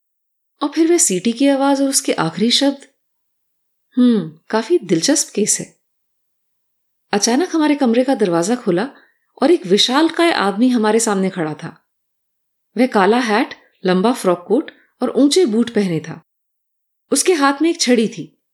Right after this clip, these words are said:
वह इतना लंबा था कि उसका सिर दरवाजे के ऊपरी हिस्से को लगभग छू रहा था।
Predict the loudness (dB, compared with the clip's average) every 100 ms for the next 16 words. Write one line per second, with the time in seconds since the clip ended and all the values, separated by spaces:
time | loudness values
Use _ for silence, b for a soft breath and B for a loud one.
0 | _ _ _ _ _ -2 -2 -2 -2 0
1 | 2 2 0 0 -4 -2 -2 -2 -2 -2
2 | 0 0 0 2 0 0 0 0 0 2
3 | 2 0 -2 0 -2 0 -2 0 2 2
4 | 0 -6 -10 -20 _